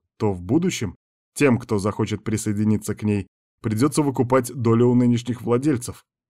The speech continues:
и цена доли по мере развития края может вырасти в тысячи раз с учётом ожидаемой публикации в скором времени о крупных месторождениях, включающих в себя и золотые.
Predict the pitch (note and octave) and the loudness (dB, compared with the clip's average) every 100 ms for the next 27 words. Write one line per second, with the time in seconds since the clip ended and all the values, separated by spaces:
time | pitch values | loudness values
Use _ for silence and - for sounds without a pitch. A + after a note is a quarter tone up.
0 | - B2+ C3+ B2 C#3+ C#3+ C3 A#2+ - A#2 | -6 -2 2 2 4 4 2 2 2 2
1 | A2 A2+ A2 G#2+ G#2 G#2+ G#2 G#2+ F#2 A2+ | 4 2 2 0 0 -2 -2 -2 0 0
2 | C3+ A#2+ A2+ G#2 G#2+ A2 A2 - B2 - | 2 4 2 0 0 0 0 -2 -4 -6
3 | - B2+ A#2+ A2 A2 G#2+ C3 - _ _ | -4 -2 -2 -2 -2 0 0 -4 _ _
4 | _ - - A#2+ D#3+ D#3 B2+ A#2+ B2 C3 | _ -6 -2 0 2 2 2 4 4 4
5 | C3 A#2+ A#2 A2 - A2 - G#2+ - A2 | 4 0 -2 -2 0 -4 -2 -4 -2 -2
6 | G#2 G2+ B2 B2+ B2+ C3 B2 A2+ G#2+ G#2+ | 0 2 2 4 2 0 -6 -4 -6 -6
7 | - G2 - G2 G2 F2+ B2 E3 E3 - | -6 -6 -6 -6 -6 -2 0 0 -2 -4
8 | _ _ _ - A#2+ - C#3 D#3 C#3 C3+ | _ _ _ -2 0 2 4 4 2 -4
9 | - A2 G#2 G#2 G#2 - G2+ F#2 G#2 A#2 | -4 -4 -2 -2 -4 -8 -8 -4 -4 -4
10 | D#3 G#2 D#2+ | -4 -6 -8